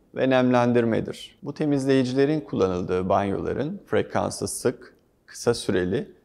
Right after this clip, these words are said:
ve ılık suyla yapılmış olması gerekir. Banyonun hemen ardından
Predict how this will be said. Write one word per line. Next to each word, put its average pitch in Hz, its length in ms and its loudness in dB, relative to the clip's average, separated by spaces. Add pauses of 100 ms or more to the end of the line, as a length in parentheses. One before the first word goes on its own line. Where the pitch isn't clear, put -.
(160)
ve 123 260 -2
ılık 139 240 -2
suyla 92 320 2
yapılmış 92 540 -4
olması 82 400 -6
gerekir. - 680 -12
Banyonun 156 480 4
hemen 165 260 0
ardından 95 720 0